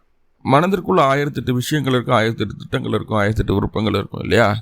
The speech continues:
அதை வந்து யாருகிட்ட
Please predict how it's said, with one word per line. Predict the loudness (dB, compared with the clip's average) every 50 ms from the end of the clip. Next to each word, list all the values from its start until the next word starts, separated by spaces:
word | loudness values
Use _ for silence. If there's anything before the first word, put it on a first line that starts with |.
| -10 -16 -20 -20 _ _ _ _ _ _ _ _ _ _ _ _ _ _ _ _ _ _ _ _ _ _ _ _ _ _ _ _ -20 -20 _ _ _ -20 -20 _ _ _ _ _ _ _ _ _ _ _ _ _ _ _ _ _ _ _ _ _ _
அதை | 0 2 2 4 4
வந்து | 2 0 0
யாருகிட்ட | 2 2 2 2 2 0 0 -2 -2 -2 -2